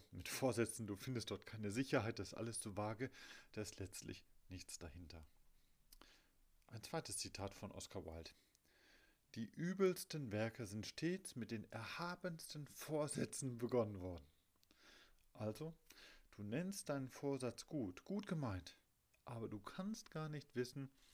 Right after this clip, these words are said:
ob am Ende wirklich etwas Gutes dabei herauskommt. Vielleicht wird auch alles viel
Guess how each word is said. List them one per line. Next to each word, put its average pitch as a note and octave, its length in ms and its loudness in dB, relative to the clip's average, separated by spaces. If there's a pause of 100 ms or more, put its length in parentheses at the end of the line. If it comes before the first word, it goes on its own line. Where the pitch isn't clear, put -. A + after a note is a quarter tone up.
(400)
ob - 180 -4
am G#2 220 0
Ende A#2 320 -2
wirklich A#2+ 320 0
etwas - 340 -4
Gutes C3 380 -4
dabei G2 280 0
herauskommt. C3 800 0 (600)
Vielleicht F#2 320 -6
wird - 140 -10
auch - 180 -10
alles G#2 200 0
viel G#2 180 -4